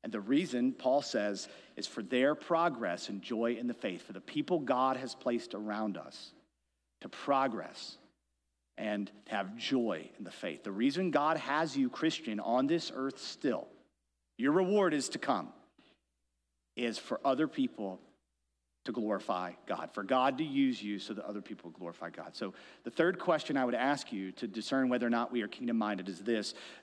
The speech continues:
do you view people according to the world's standards or God's standards?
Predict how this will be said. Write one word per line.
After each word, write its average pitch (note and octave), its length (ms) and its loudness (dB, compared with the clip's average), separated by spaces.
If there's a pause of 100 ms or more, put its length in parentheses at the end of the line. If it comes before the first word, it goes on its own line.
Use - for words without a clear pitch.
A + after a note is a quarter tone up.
(100)
do D#3+ 220 4
you D#3+ 280 2
view C#3 380 2
people E3 560 0
according B2 460 4
to - 120 -6
the G#2+ 80 -2
world's C3 680 2 (120)
standards F3+ 760 0 (840)
or B2+ 180 4
God's A2+ 800 0
standards? - 840 -10